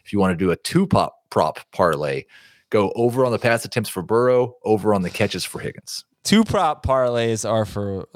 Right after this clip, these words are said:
Speaker 2: are for wimps, Heath. It's all about the
Speaker 1: Yes.
Speaker 2: five prop. Uh, Samaje Perine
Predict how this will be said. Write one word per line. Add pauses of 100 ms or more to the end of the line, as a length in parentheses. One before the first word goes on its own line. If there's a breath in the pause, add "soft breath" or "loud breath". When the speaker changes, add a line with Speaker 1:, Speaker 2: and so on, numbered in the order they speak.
(140)
Speaker 2:
are
for (240)
wimps,
Heath.
It's
all
about
the
Speaker 1:
Yes.
Speaker 2:
five
prop. (440 loud breath)
Uh, (400)
Samaje
Perine